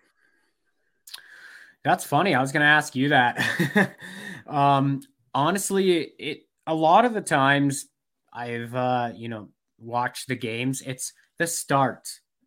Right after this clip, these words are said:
These starts have to become better for the Kraken. Whenever they're at home, they have to find a way to win the first period. Uh, they, they seem to have much more momentum if they do that,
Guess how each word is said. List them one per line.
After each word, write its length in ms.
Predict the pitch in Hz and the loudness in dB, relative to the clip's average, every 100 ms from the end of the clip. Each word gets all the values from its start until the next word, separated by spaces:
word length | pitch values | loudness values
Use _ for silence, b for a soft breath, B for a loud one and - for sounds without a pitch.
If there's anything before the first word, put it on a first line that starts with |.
| _ | _
These 320 | 131 156 190 | -8 -6 -4
starts 400 | - 151 147 143 | -2 0 0 -2
have 260 | - 135 - | -2 0 0
to 80 | 135 | -6
become 360 | 123 127 120 | -10 -8 -8
better 360 | 110 104 104 101 | -6 -8 -6 -10
for 120 | - | -12
the 100 | 98 | -16
Kraken. 640 | - 107 98 98 95 90 - | -10 -8 -8 -8 -12 -16 -14
Whenever 500 | 127 139 151 160 175 | -4 -2 0 0 0
they're 160 | 175 160 | 4 8
at 200 | 147 127 | 8 8
home, 400 | 127 135 170 - b b _ | 2 0 -2 -8 b b _
they 100 | 139 | -2
have 140 | 165 | 0
to 100 | 175 | -2
find 320 | 143 143 135 131 | -2 2 4 4
a 40 | |
way 200 | 127 131 | 0 0
to 120 | 131 | -2
win 200 | 117 117 | -6 -4
the 80 | 117 | -6
first 360 | 117 110 101 - | -6 -8 -8 -10
period. 420 | 98 98 90 98 b b b b - | -10 -10 -12 -18 b b b b -10
Uh, 420 | 113 110 107 107 - _ 110 | -6 -6 -6 -8 -14 _ -10
they, 240 | 131 131 | -4 -4
they 200 | 131 139 | -2 -2
seem 280 | 135 151 151 | -2 -4 -2
to 80 | 143 | 4
have 280 | 131 120 110 _ | 4 4 0 _
much 560 | 113 131 147 160 - - | -8 -2 4 4 2 -4
more 240 | 147 143 | -2 2
momentum 640 | 139 135 127 127 127 139 | 2 2 0 -2 -4 -2
if 160 | 131 127 | -2 -4
they 140 | 127 | -4
do 220 | 123 120 123 | -4 -4 -2
that, 300 | 120 143 | 0 0